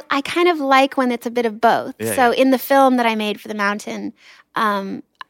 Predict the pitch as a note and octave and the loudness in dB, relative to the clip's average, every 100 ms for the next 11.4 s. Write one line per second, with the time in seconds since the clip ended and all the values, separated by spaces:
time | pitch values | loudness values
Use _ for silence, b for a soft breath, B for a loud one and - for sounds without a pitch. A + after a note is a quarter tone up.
0 | - A3 - - B3 A#3 A3 G#3+ G3+ - | -6 -4 -4 -6 -4 -4 -2 -2 -4 -8
1 | G3 - A3 - - G#3 G3 G3+ - G#3 | -12 -4 -4 -2 -6 -6 -8 -8 -4 -4
2 | G3 G#3+ G3+ - G#3+ G#3+ G#3 G#3 G#3+ G#3 | -2 0 0 0 -2 -2 -2 -4 -6 -8
3 | - - G#3+ A3 A3 B3 A#3+ B3 - A#3 | -8 -8 -4 -4 -4 -6 -6 -6 -6 -6
4 | B3+ - C4+ D4 - B B B B B | -6 -6 -8 -8 -14 B B B B B
5 | - A3 G#3 G3 G#3 - - F#4+ G4 G#4 | -2 -2 0 -4 -12 -12 0 2 4 2
6 | G4+ F4+ E4 E4 D#4 C#4+ C4 A#3 - B3 | 2 4 4 4 4 4 2 2 0 0
7 | C4+ B3+ A#3 A3 - b b b b _ | 0 0 -2 -4 -8 b b b b _
8 | C#4 B3 D#3+ G2 - - B3 D4 C#4+ C4 | 0 2 0 -2 -6 0 4 6 6 2
9 | C4 C4+ A#3 G#3 G#3+ - C4+ B3 A#3+ A3+ | 2 2 2 0 -2 -2 2 4 4 0
10 | G#3 F#3+ G#3 A3 G3 G3 G#3 G#3+ A#3+ B3 | -2 -4 -6 -6 -6 -2 -4 0 2 4
11 | C4 D4 D#4 C4 | 6 4 4 0